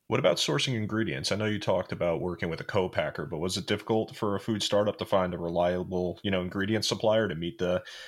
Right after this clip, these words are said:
very specific demands of your food products? Is this something the co-packer helped you with? Could you give us a little insight into, you know, that aspect of the journey?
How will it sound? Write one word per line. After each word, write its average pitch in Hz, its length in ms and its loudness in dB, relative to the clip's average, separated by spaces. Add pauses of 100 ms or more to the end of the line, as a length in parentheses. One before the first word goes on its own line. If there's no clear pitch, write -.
(140)
very 117 160 6
specific 107 480 2
demands 101 360 2
of 113 80 -2
your 120 100 -4
food 127 260 -2
products? 127 460 4
Is 85 140 -4
this 85 120 -2
something 90 240 0
the 87 80 -4
co-packer 90 480 0
helped 98 260 0
you 113 60 -2
with? 120 220 -2
Could 92 140 -10
you 90 60 -10
give 92 120 -4
us - 100 -2
a 92 60 -4
little 82 160 -4
insight 80 420 -2
into, 73 420 -4
you 90 120 -2
know, 78 100 -4
that 87 220 2
aspect 80 480 -2
of 78 80 -6
the 78 80 -14
journey? 65 460 -12